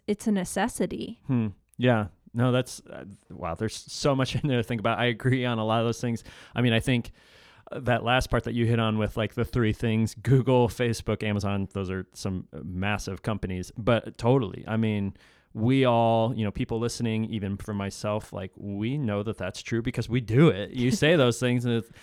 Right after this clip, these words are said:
Speaker 2: and it sounds insightful, but then you think, like, "Well, yeah, I do those things." Like, it's, it's not that crazy. Like, yeah, I go to Google if I wanna find s-, if I'm interested in a business, or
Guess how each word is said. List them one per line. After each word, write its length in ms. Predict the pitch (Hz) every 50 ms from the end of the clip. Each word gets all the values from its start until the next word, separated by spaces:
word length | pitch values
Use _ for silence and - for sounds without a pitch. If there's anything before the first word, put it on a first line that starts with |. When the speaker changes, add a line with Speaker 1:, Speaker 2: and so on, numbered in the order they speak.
| - -
Speaker 2:
and 140 | - 120 123
it 100 | 120 -
sounds 480 | - - 147 139 135 135 131 131 117 -
insightful, 720 | - 123 113 - - 127 139 196 190 - - 110 104 107 107
but 140 | 120 113 -
then 200 | 135 135 135 127
you 80 | 117
think, 320 | 113 - 139 139 135 - -
like, 300 | 117 113 110 110 - - _ _ _ _ _ _ _ _ _ _ _ _ -
"Well, 340 | 233 254 247 143 120 - - - - -
yeah, 320 | - 151 220 - - 98 - -
I 100 | 131 196
do 140 | - 170
those 200 | 147 139 131 -
things." 240 | - 127 139 190 208
Like, 140 | 165 135 123
it's, 160 | 139 - - -
it's 280 | - 160 151 - - -
not 220 | 160 185 214 -
that 180 | - 147 185 -
crazy. 440 | - 170 202 262 269 123 117 110 110
Like, 160 | 104 107 -
yeah, 180 | - 226 254 123
I 100 | 110 117
go 180 | 113 - 123 123
to 100 | 135 147
Google 300 | 131 165 208 175 131 101
if 120 | 98 - -
I 80 | 110
wanna 240 | 110 110 117 135 147
find 260 | - - 175 190 185
s-, 80 | - - -
if 200 | 101 104 - -
I'm 300 | 110 110 107 110 110 -
interested 380 | 120 120 - 127 - - 143 135
in 80 | 135
a 40 | 143
business, 400 | 131 170 175 165 120 95 92 - -
or 360 | 107 104 104 107 104 107